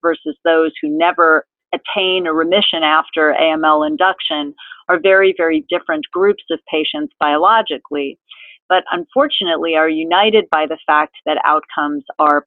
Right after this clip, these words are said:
poor. And even with molecularly selected subgroups, overall outcomes are generally measured in months for relapsed A M L patients, not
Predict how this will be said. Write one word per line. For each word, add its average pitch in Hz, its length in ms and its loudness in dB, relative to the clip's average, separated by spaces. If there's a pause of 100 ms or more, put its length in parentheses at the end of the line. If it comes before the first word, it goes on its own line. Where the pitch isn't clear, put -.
poor. - 420 2 (260)
And 175 220 -4 (120)
even 208 460 -2
with 165 180 -2 (120)
molecularly 156 960 -2 (180)
selected 170 640 -4 (180)
subgroups, 165 520 -4 (680)
overall 190 680 2 (140)
outcomes 160 600 -2
are 151 120 -2 (100)
generally 180 520 -2
measured 156 680 -2
in 151 220 -6
months 180 340 0 (420)
for 160 100 0
relapsed 156 520 0
A 160 60 -4
M 147 180 -4
L 147 200 -2
patients, 151 540 -4
not 156 300 0